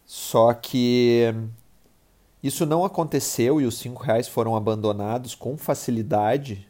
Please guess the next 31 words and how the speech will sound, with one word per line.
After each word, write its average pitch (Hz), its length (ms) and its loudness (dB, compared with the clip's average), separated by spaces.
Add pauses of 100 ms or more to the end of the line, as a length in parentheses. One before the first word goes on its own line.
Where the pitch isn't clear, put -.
de, 98 340 -14
praticamente 110 460 -6
de 107 80 -8
um 104 80 -8
dia 110 160 -4
pro 110 220 -4
outro, 110 420 -4 (640)
porque 131 300 -2
o 139 180 6
payroll, 151 640 2 (460)
que 98 160 -16
nada 101 240 -4
mais 104 240 -4
é 104 160 2
do 107 100 -8
que - 180 -10
o 104 140 -6
índice 113 380 -10
de 101 480 -6 (320)
emprego 104 540 -2
americano 101 880 -4 (340)
sem - 380 -4
o 135 40 -6
setor 117 340 0
primário, 107 540 -2
sem - 160 -12
o 107 60 -10
setor 104 300 -4
agrícola, 104 560 -4 (640)
é, 110 920 2
veio 120 520 0